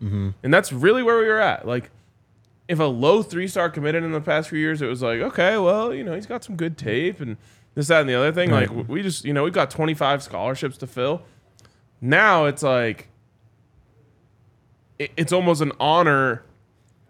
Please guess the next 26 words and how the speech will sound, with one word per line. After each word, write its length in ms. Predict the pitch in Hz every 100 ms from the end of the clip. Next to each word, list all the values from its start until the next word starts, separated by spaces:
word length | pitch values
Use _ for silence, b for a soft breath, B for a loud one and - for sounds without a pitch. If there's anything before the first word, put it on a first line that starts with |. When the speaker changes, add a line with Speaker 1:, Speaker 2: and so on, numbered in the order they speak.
| _ _ _
Speaker 2:
if 160 | 123 143
we'll 160 | 170
take 280 | 156 151 123
you 280 | 120 185 - 101 - _ _ _ _ _ _ _ _ _ _ _ -
because 300 | 139 156 139
of 80 | 123
the 80 | 123
caliber 440 | 147 127 127 120
of 100 | 110
player 260 | 127 120 110
that 100 | 104
is 120 | 104
considering 460 | 113 101 - 92
Colorado. 560 | 98 92 95 95 82 80
So, 280 | - 85 90 b b b -
um, 400 | 76 76 67 87 _ _ _ _ _ _ -
I 60 | 131
mean, 180 | 135
I 80 | 131
don't 160 | 156 160
even 200 | 139 131
know 160 | 131
if 80 | 131
there's 200 | 127 117
enough 220 | 120 123
room. 680 | 107 104 127 139 135 123 117